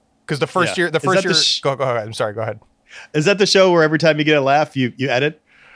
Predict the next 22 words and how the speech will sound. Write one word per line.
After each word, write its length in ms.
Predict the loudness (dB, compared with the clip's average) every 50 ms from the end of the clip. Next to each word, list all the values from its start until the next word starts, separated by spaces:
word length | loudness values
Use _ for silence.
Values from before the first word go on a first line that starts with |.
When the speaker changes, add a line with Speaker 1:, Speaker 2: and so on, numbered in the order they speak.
| -20 _ _ 0
Speaker 1:
Uh, 340 | 2 4 4 4 2 0 -2 -4
no, 320 | 0 2 4 4 4 4
our, 140 | 2 0 0 2
our 120 | 0 0 0
first, 340 | 0 -2 -2 -2 -2 -2 -2
first 260 | -2 -2 -2 -2 -2
one 160 | -2 -2 -2
was 100 | 0 -2
the 80 | -4 -4
Speaker 2:
<laughs> 120 | -4 -4
Speaker 1:
Proving 260 | -4 -2 -2 -2 -4
Grounds. 500 | -2 0 0 0 0 -2 -4 -6 -10 -10 -4
And 140 | -4 0 0
I, 80 | 0 0
and 160 | 0 0 0
I 100 | 0 0 0
think 220 | 2 2 2 4
Speaker 2:
Okay. 100 | 2 2
Speaker 1:
actually 240 | 2 0 -2 -2 -6
because 380 | -8 -8 -8 -4 -2 -2 -2 -2
Matt 260 | 0 0 0 0 0
Nas, 460 | 0 0 0 0 0 -2 -4 -8 -12